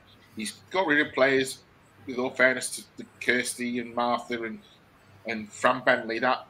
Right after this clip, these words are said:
he can't guarantee time for, and he's bringing in players that will improve that squad and, and hopefully take us to the next step. Off camera,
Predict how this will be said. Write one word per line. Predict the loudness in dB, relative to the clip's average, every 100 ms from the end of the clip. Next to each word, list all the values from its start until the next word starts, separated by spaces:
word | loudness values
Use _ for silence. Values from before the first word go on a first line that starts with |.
| -6
he | -6
can't | 0 4 4 6
guarantee | 4 4 0 -6 0
time | 2 2
for, | 2 -4
and | -6
he's | -6
bringing | -4 -2 -2
in | -4 -6
players | -4 -2 -2
that | 0 0 -2 -12 _ -4
will | 0 0
improve | -2 -4 -2 -2 -4 -16 2
that | 2 2
squad | -2 2 2
and, | 2 -6
and | -10
hopefully | -2 -2 -2 0 0 0 -12 -20 _ _ -20 -20 -20 0
take | 4 4 4
us | -6 -4
to | -2 0
the | 2
next | 2 2
step. | 4 4 2 2
Off | 2 2
camera, | 4 4 6 4 4